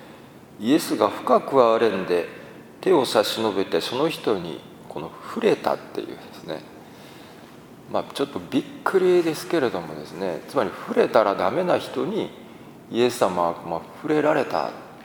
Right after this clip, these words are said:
というわけですけども、まあ、伝染性の問題だけじゃなしに、そのハンセン病の人っていうのはこの皮膚がやられちゃうんですね。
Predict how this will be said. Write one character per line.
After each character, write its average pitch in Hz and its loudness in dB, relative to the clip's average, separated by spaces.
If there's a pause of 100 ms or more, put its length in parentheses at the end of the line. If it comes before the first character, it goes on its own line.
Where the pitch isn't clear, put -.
(140)
と 85 -8
い 76 -6
う 69 -6
わ 80 -4
け 78 -14
で 60 -14
す - -16
け - -10
ど 65 -12
も、 - -14 (1000)
ま 127 2
あ、 90 -4
伝 175 2
染 185 0
性 180 2
の 165 2
問 156 2
題 156 4
だ 147 2
け 143 -4
じ - -4
ゃ 107 2
な 98 0
し - -10
に、 87 -6 (580)
そ - -8
の 98 0
ハ 139 0
ン 165 -2
セ 165 0
ン 160 0
病 156 2
の 156 2
人 151 0
っ - 0
て - -4
い 107 2
う 104 -2
の 101 0
は 92 2
こ 92 -10
の 95 -4
皮 226 -10
膚 202 2
が 95 4 (200)
や 113 2
ら 110 6
れ 104 2
ち - 0
ゃ - 4
う 95 0
ん 78 -6
で 64 -8
す - -12
ね。 113 -4